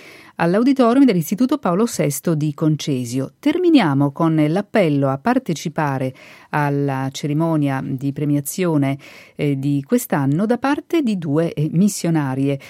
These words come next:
Suor Lucia Sabadini, premio Cuore Amico nel duemiladue, e Suor Evelina Mattei, che verrà proprio premiata domani.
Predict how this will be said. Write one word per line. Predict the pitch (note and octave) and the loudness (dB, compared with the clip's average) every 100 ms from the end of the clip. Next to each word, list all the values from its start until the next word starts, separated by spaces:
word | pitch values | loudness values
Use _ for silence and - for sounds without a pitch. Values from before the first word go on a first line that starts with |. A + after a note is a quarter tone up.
| - | -20
Suor | - A3 F#3+ | -2 0 2
Lucia | D#3+ - G3 | -2 0 0
Sabadini, | D#3 E3 D#3+ E3+ G3 C#4 | 0 -2 -2 0 4 4
premio | C#4 F3+ D#3+ C3+ | 4 2 2 2
Cuore | - D#3 | 0 0
Amico | C#3+ F3+ E3 C#3 C3 | 2 0 -2 -4 -2
nel | D3+ D3+ | 0 0
duemiladue, | D3 D3+ G3+ F#3+ C3+ D#3 A3 - - | 0 0 0 0 0 0 0 -6 -6
e | D#4+ | -4
Suor | E4 - G3+ C4+ - | -2 2 4 4 0
Evelina | - G3+ G3+ E3+ F#3+ - | 0 2 2 2 0 2
Mattei, | G#3 C4 - C#3 D3+ | 2 2 0 0 0
che | A#3 | 0
verrà | F#3+ D#3+ C#3+ D3 | 0 0 -2 -4
proprio | - D#3 D#3 C#3+ | -6 -6 -4 -4
premiata | C#3 G3 F#3 C#3+ B2 - D3 | -2 -2 0 0 -2 -6 -8
domani. | - D#3 D#3+ C#3+ | -4 -4 -4 -6